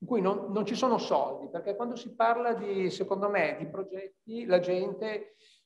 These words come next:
al gente, mi scusi se mi permetto anche ai politici, <laughs> se mi permettono, spiace, piace spostare soldi, miliardi di qua, miliardi di su, miliardi di su,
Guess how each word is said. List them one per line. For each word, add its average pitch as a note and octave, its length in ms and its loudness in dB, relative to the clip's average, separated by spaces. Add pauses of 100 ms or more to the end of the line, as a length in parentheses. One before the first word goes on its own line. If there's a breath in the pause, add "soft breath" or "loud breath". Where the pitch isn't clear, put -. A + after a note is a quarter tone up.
(180)
al D#3 120 2
gente, G3+ 760 2
mi F3+ 80 -6
scusi G3+ 320 -2
se F#3 80 -2
mi F3 120 2
permetto F3 500 4
anche D#3 280 2
ai D#3 140 2
politici, E3+ 760 0
<laughs> C#3+ 180 -2
se - 120 2
mi E3 120 4
permettono, F3 640 -2 (200 loud breath)
spiace, F3 720 2
piace - 400 6
spostare - 580 -2
soldi, E3 520 4
miliardi F3+ 480 2
di - 120 -14
qua, E3 300 6
miliardi E3+ 540 4
di - 60 -8
su, - 440 -14
miliardi F3+ 420 2
di F#3+ 160 0
su, E3+ 240 -6